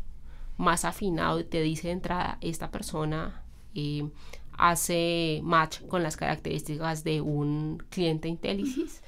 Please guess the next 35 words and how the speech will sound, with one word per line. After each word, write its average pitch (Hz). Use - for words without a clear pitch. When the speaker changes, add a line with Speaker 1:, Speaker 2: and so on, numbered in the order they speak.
Speaker 1:
eh, 160
pues 180
ya 185
estamos 165
del 190
otro 156
lado, 165
porque 160
esa 165
optimización 175
del 151
tiempo 170
hace 175
justo 175
que 170
ese 160
tiempo 170
lo 180
Speaker 2:
Fundamental. -
Speaker 1:
podamos 156
dedicar 160
a 180
los 170
prospectos 156
más 185
cercanos 160
Speaker 2:
Ujú. 240
Speaker 1:
a, 160
a 147
adquirir 165
una 147
solución 156
como 151
la 165
nuestra. 196